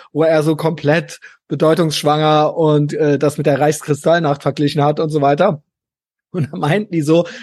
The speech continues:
ich weiß, im Jiddischen oder, äh, ne, also in den U S A gibt's ja viele, in der, äh, jüdischen Community, viele Wörter, die noch so europäisch sind, wie Schwarzer zum Beispiel. Also zu Blacks sagen die original Schwarzer.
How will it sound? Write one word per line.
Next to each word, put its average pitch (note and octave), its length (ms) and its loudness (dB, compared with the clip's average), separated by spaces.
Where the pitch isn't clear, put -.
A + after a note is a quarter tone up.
ich - 80 -10
weiß, F#3+ 220 0
im D#3+ 100 -2
Jiddischen F3+ 520 0
oder, E3 220 2
äh, D3+ 520 2
ne, G#3 360 0
also D#3+ 320 2
in D#3 160 -6
den D#3+ 100 -8
U E3 100 -6
S D#3 120 -4
A F#3+ 140 2
gibt's F#3 180 -4
ja D#3 100 2
viele, F#3 440 0
in F3 140 -4
der, D#3+ 280 2
äh, E3 100 2
jüdischen G3 380 -2
Community, F3 760 0
viele G#3 580 0
Wörter, G3 380 2
die F3 220 -6
noch F#3+ 180 -2
so F3 320 -2
europäisch F3 600 0
sind, A#2+ 260 -8
wie E3 140 -4
Schwarzer E3+ 640 -2
zum - 180 -6
Beispiel. C3+ 440 -4
Also D#3+ 240 -2
zu F3+ 440 0
Blacks F#3+ 380 0
sagen F#3+ 420 0
die F#3 100 0
original F#3 500 0
Schwarzer. F3+ 600 0